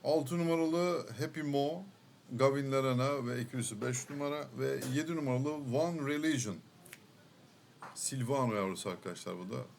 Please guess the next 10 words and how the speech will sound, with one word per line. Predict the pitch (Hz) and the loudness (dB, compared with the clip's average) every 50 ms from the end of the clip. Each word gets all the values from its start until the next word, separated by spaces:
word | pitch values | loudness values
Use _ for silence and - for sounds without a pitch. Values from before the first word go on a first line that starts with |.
| - - | -8 -4
Muzi | 117 117 107 104 117 117 | -2 -2 -2 0 0 0
yeni. | 113 107 104 95 80 - - - - - - - - - - - - - - - - - - - - - - - - - - - - - - - | 0 0 -2 -2 -4 -6 -12 -18 -20 -20 -20 -20 -20 -20 -20 -20 -20 -20 -20 -20 -20 -20 -20 -20 -20 -20 -20 -20 -20 -20 -20 -20 -20 -20 -20 -16
Sekiz | - - 143 147 143 175 175 175 170 | -8 -4 -2 -2 -2 -2 -2 -2 0
bir | 180 | 2
altı | 165 151 147 147 143 127 160 | 4 4 4 4 2 -2 -4
yedi. | 165 156 151 156 160 147 127 - - - - - - - - - - - - - - - - - - - - - - - - - - - - - - - - - | -2 -2 0 0 0 0 0 -2 -8 -16 -20 -20 -20 -20 -20 -20 -20 -20 -20 -20 -20 -20 -20 -20 -20 -20 -20 -20 -20 -20 -20 -20 -20 -20 -20 -20 -20 -20 -16 -10
Burası | 135 131 135 127 120 - 127 | -6 -4 -2 -2 -2 0 -2
için | 117 - - 143 151 156 143 127 - - - - - - - - - - - - - - - - - - - - - - - - - - | -4 -4 -4 -6 -8 -8 -10 -14 -16 -20 -20 -20 -20 -20 -20 -20 -20 -20 -20 -20 -20 -20 -20 -20 -20 -20 -20 -20 -20 -20 -20 -20 -12 -8
öngördüğümüz | 113 113 117 110 104 98 95 101 117 127 127 127 | -6 -4 -2 0 0 0 0 0 -2 -2 -2 -2
safkanlar. | - 113 104 - - 107 98 98 98 117 131 | -2 -4 -4 -4 -4 -4 -4 -2 -2 -2 -4